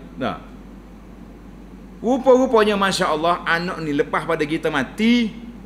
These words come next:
dialah orang yang paling baik. Setiap hari, pagi, petang, siang, malam, "Rabbi firli wali walidaya." Anak orang kita saya, beri harta, tak adalah kuana, empat kali dia tukar kereta. Telefon juga kiri kanan, bawa tangan.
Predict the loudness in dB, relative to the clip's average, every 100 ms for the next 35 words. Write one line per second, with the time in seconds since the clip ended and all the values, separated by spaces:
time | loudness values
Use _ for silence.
0 | -18 -18 -18 -18 -20 -18 -18 -16 -4 0
1 | 4 6 6 4 0 -2 0 2 0 0
2 | 0 0 0 0 0 -4 -6 0 2 2
3 | -2 -2 -2 0 0 -4 -6 -2 -2 0
4 | -2 -2 -2 0 0 0 0 0 0 4
5 | 2 2 -6 -16 -18 -18 -18 -18 -8 0
6 | 2 2 0 -2 -6 -8 -10 -16 -20 -20
7 | -20 -20 -20 -4 -2 0 0 -2 0 0
8 | 2 2 2 2 0 0 -2 -2 -2 0
9 | -2 -4 -4 -2 0 -2 -4 -4 -4 -4
10 | -6 -8 -14 -18 -20 -20 -20 -20 -20 -20
11 | -20 -20 -14 -4 0 0 0 0 2 0
12 | 0 0 0 0 -4 -4 -4 -6 -12 -14
13 | -16